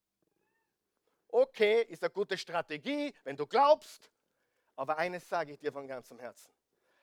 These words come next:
In mein Bild passt das nicht. In deins? Ja, überhaupt nicht. Und ich sage dir,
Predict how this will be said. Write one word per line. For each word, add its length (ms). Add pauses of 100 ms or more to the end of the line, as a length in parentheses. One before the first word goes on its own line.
In 160
mein 320
Bild 380
passt 280
das 140
nicht. 300
In 120
deins? 360 (1160)
Ja, 220 (140)
überhaupt 400
nicht. 120 (440)
Und 140
ich 100
sage 320
dir, 240